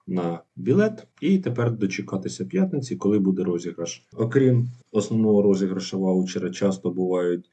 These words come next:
розіграші додаткових монет. Так, я вигравав уже щось близько десяти догікоїнів, е, десять центів філкоїна. М, суми, звичайно, невеликі, але,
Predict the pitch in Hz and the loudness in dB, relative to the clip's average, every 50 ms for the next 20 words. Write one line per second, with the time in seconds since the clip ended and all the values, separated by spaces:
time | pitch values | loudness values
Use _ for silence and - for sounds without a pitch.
0 | _ - 98 95 95 92 87 92 87 85 87 90 87 - - - 87 85 85 82 | _ -4 0 2 2 2 2 0 -2 -2 -4 -6 -6 -6 -8 -6 -4 -2 -2 -2
1 | 82 82 85 92 92 104 101 - - - 226 202 185 - - - 143 143 143 143 | -4 -4 -4 -4 -2 -2 -2 -2 -2 0 2 2 2 0 0 -2 -2 -2 0 0
2 | 139 139 135 - _ - 90 87 87 82 82 - _ _ - 101 95 92 - 92 | -2 -2 -4 -8 _ -8 -8 -6 -6 -8 -10 -12 _ _ -2 -2 -2 0 -2 -4
3 | 90 90 90 - _ _ _ _ _ - 95 98 98 92 95 92 92 92 92 90 | -4 -4 -4 -8 _ _ _ _ _ -2 2 4 4 4 4 2 2 4 4 2
4 | 87 87 85 - 90 87 85 82 - _ _ _ _ _ _ - - 90 87 85 | 2 0 -4 -4 -4 -4 -4 -4 -6 _ _ _ _ _ _ -8 -6 -6 -6 -4
5 | 87 95 92 92 - - - 87 85 85 85 90 92 92 92 - 92 92 - 95 | -2 -2 -2 -2 -4 -6 -8 -8 -8 -6 -2 2 2 2 4 2 -2 2 2 2
6 | 90 90 87 85 85 - - - 170 180 175 165 151 143 131 117 110 104 104 - | 2 2 0 -2 -4 -6 -2 0 0 2 2 0 0 2 2 2 2 0 -2 -8
7 | - _ - 95 95 95 95 92 90 87 85 85 85 82 82 87 92 101 98 - | -16 _ -10 -8 -6 -6 -6 -6 -8 -8 -8 -8 -8 -10 -6 0 2 2 2 2
8 | - - - - - 92 92 90 90 - 87 85 85 - - - 87 87 - 151 | -2 -8 -6 -4 -2 0 0 0 0 -2 -6 -8 -10 -8 -6 -6 -6 -4 -2 0
9 | 156 156 143 123 117 - - _ _ _ _ - - 85 85 - - - 120 - | 2 2 2 2 0 0 -2 _ _ _ _ -10 -8 -6 -6 -6 -6 -6 -8 -8
10 | - - - - 117 113 101 98 101 95 - - 107 107 117 143 185 233 262 277 | -8 -6 0 4 4 6 6 6 4 2 2 2 2 2 4 4 4 4 4 4
11 | 277 247 - - 135 127 123 117 110 101 98 92 | 2 2 2 4 4 6 6 6 6 6 6 4